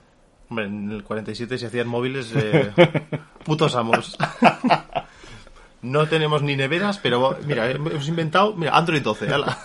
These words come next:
Speaker 1: ahí tienes. Antes, muchos de sus productos electrónicos, pues, fueron vendidos bajo la marca Goldstar, mientras que otros productos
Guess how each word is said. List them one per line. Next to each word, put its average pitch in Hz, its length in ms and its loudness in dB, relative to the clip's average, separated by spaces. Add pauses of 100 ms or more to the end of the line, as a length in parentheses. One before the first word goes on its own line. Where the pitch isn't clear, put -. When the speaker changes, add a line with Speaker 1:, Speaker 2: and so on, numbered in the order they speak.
(100)
Speaker 1:
ahí 156 140 2
tienes. 127 320 0 (2500)
Antes, 156 340 0
muchos 143 280 -2
de 131 200 -2
sus 135 140 -8
productos 131 380 -6
electrónicos, 131 520 -4
pues, - 220 -10
fueron 120 260 -4
vendidos 120 360 -4
bajo 117 200 -6
la 104 80 -4
marca 110 300 -4
Goldstar, 110 540 -6 (480)
mientras 110 280 -6
que 120 120 -4
otros 123 240 -6
productos 127 560 -8